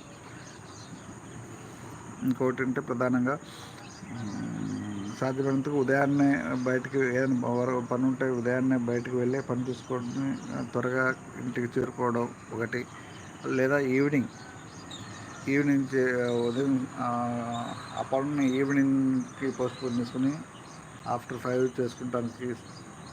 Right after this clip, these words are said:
చేసుకోవచ్చు. ఏదైనా సేఫ్టీ మెజర్మెంట్స్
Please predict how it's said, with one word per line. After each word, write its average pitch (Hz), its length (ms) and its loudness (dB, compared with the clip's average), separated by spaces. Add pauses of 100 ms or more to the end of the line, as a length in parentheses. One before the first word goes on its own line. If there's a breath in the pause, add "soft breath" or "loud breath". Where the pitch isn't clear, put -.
(160)
చేసుకోవచ్చు. 113 580 -2 (640 loud breath)
ఏదైనా 180 300 4
సేఫ్టీ 165 380 4
మెజర్మెంట్స్ 139 760 2